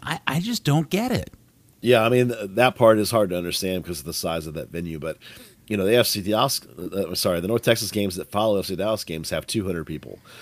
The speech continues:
Speaker 2: So if they think they can move it somewhere else and get two thousand or three thousand or five thousand,
Speaker 1: But,
Speaker 2: then that,
Speaker 1: but
Speaker 2: that's it. I mean, I agree with you that in a big stadium it's gonna look stupid, but that's
Speaker 1: Okay.
Speaker 2: it. I mean, that's the whole thing.
Speaker 1: But here's my question. How many people have been going to North Texas games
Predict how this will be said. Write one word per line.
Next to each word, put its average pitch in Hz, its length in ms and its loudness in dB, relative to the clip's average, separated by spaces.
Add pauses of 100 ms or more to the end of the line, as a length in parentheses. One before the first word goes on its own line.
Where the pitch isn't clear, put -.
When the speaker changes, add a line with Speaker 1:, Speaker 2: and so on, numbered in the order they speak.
(220)
Speaker 2:
So 101 180 2
if 95 80 0
they 107 140 2
think 117 240 0
they 104 100 -2
can 101 140 -2
move 104 160 0
it 92 40 -4
somewhere 95 280 -2
else 95 160 0
and 85 100 -6
get 80 140 -8
two 92 160 -6
thousand 98 420 -4
or 78 80 -6
three 95 180 -6
thousand 95 360 -4
or 76 60 -6
five 92 300 -2
thousand, 107 440 -6
Speaker 1:
But, 98 140 4
Speaker 2:
then 82 120 -8
that, 85 160 -8 (240)
Speaker 1:
but 95 120 2
Speaker 2:
that's 160 140 0
it. 92 140 0
I 107 60 -2
mean, 139 160 2
I 127 160 4
agree 156 220 4
with 151 100 2
you 117 80 0
that 107 120 0
in 104 80 0
a 104 60 0
big 110 140 0
stadium 110 260 0
it's 92 80 -6
gonna 90 140 -4
look 90 120 -4
stupid, 95 380 -6
but 78 80 -8
that's 190 180 4
Speaker 1:
Okay. 131 120 4
Speaker 2:
it. - 160 -4
I - 20 -20
mean, 87 140 -8
that's 92 160 -4
the 98 60 -2
whole 98 100 -2
thing. 101 340 -8
Speaker 1:
But 170 120 4
here's 202 200 2
my 170 120 -2
question. 170 440 -2 (160)
How 185 220 0
many 220 180 4
people 185 380 2
have 151 120 2
been 147 140 0
going 147 240 2
to 135 80 2
North 135 240 0
Texas 135 600 -2 (200)
games 127 540 4